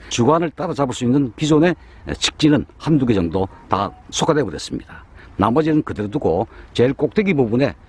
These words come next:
원주관과 경쟁되는 게 한두 개 있었는데 그것도 속화내 버렸습니다. 그리고 나머지 네 개에서 다섯 개 가지는 그대로 보유한 상태로 남겨두었습니다. 남겨둔 사, 오 개의 가지가 일 년 동안에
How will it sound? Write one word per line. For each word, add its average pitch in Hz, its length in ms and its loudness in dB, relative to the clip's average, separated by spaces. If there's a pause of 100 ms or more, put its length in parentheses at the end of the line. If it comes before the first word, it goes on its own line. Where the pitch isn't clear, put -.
(100)
원주관과 123 760 2 (260)
경쟁되는 165 480 2
게 165 140 2
한두 147 320 -2
개 113 80 -4
있었는데 98 400 0 (220)
그것도 151 440 0 (140)
속화내 107 340 -2
버렸습니다. 69 640 -6
그리고 151 260 2 (280)
나머지 139 500 0
네 123 240 2
개에서 139 220 0
다섯 - 200 -4
개 - 60 -6
가지는 117 320 -2 (260)
그대로 117 440 0
보유한 123 400 0
상태로 139 400 0 (260)
남겨두었습니다. 107 920 -2
남겨둔 165 540 -4 (260)
사, 127 320 -6
오 147 180 0
개의 135 160 0
가지가 98 260 -6
일 131 100 -4
년 123 120 -2
동안에 92 420 -4